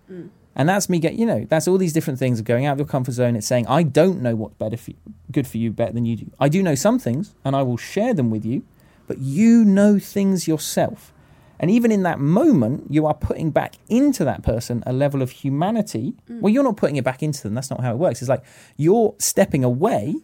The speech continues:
Speaker 2: from filling this role that they've been, they've been told into, and then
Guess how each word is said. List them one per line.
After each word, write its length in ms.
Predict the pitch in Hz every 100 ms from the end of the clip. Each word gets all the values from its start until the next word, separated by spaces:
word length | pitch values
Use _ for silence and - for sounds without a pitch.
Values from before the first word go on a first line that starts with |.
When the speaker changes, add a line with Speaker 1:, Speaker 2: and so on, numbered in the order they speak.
| _ _ _
Speaker 2:
from 220 | _ 139 131
filling 380 | - 160 139
this 180 | 127 117
role 560 | 120 127 190 117 127 107 _
that 120 | -
they've 200 | 127 127
been, 200 | 123 120 -
they've 200 | 135 147
been 140 | 147 123
told 240 | 123 123
into, 320 | 135 160 - 135 _ - -
and 100 |
then 120 | 151